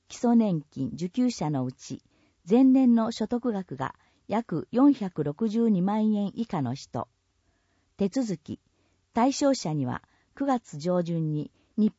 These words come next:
本年金機構から案内を送付しています。また、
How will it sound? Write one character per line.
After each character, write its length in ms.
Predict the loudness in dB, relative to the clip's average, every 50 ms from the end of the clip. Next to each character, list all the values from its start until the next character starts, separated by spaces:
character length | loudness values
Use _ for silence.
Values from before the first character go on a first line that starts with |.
| _ 2
本 260 | 2 4 4 2 2
年 180 | 2 2 2
金 280 | 2 _ 2 4 4 2
機 160 | 2 -4 -10
構 180 | -6 -6 -6 -6
か 160 | -6 -8 -8
ら 180 | -6 -8 -8 -8 -4
案 220 | 0 4 4 6
内 240 | 6 4 4 2 0
を 60 | -2
送 200 | -2 -2 -2 -2
付 140 | -2 -4 -8
し 100 | -10 -8
て 100 | -6 -4
い 60 | -2
ま 160 | -2 -2 -4
す。 240 | -4 -8 -16 -20 _ _ _ _ _ _ _ _ _ _ _ _ _ _ _ _
ま 140 | -6 -4 -4 -4
た、 220 | -6 -8 -10